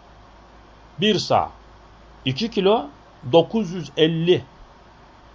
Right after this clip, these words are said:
kilogram. Fasulye bir sağ iki kilo dokuz yüz elli gram. Şeker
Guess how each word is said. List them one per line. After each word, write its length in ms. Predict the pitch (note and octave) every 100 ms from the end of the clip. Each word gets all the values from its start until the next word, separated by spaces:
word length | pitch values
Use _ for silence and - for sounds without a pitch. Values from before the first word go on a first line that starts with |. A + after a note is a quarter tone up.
| -
kilogram. 440 | A2 F#2+ F#2+ E2 - - - -
Fasulye 640 | - D3 G3+ A#3 A3 G3+ B3 - -
bir 200 | C#3 G3
sağ 360 | E3 C3+ F#2 - - - - - - - -
iki 240 | C3+ A3
kilo 280 | G3+ F#3+ D#3
dokuz 280 | E3 G3+ F3
yüz 100 | D3+
elli 360 | D3+ D3+ C3+ - - - - - - - - - -
gram. 240 | G2+ F#2+ D#2+ - - - - -
Şeker 460 | - E3+ E3+ G#3+